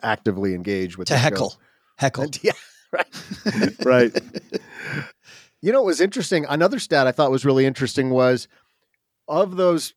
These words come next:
Speaker 1: fifty-seven percent, you know, new listeners on Spotify, a whole bunch of them, first episode they listened to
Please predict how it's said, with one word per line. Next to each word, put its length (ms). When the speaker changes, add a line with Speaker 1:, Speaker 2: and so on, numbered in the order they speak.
Speaker 1:
fifty-seven 600
percent, 480
you 120
know, 120
new 180
listeners 480
on 220
Spotify, 580
a 60
whole 240
bunch 320
of 80
them, 180
first 260
episode 440
they 80
listened 340
to 220